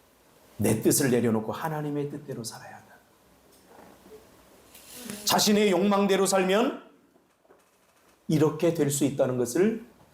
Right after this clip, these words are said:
야곱의 삶을 통해서 우리에게 보여주고 있어요. 험악한 삶. 자기 뜻대로 살고 싶지만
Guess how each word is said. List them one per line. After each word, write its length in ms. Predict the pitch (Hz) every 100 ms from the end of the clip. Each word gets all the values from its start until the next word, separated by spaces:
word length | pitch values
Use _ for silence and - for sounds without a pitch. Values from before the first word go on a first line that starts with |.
| _ _ _ _ -
야곱의 380 | 104 147 151 202
삶을 340 | 208 202 202
통해서 300 | 196 175 175
우리에게 280 | 139 131 131
보여주고 460 | - 117 110 - 113
있어요. 280 | 113 - - _ _ - - - - _ _ _ _ - - - - -
험악한 440 | - 143 131 127 113
삶. 180 | 107 101 - _ _ _ _ _ _ - - - _
자기 460 | - 175 196 254
뜻대로 600 | 254 311 302 269 269 269 277
살고 440 | - 285 285 285
싶지만 600 | - - 381 330 - -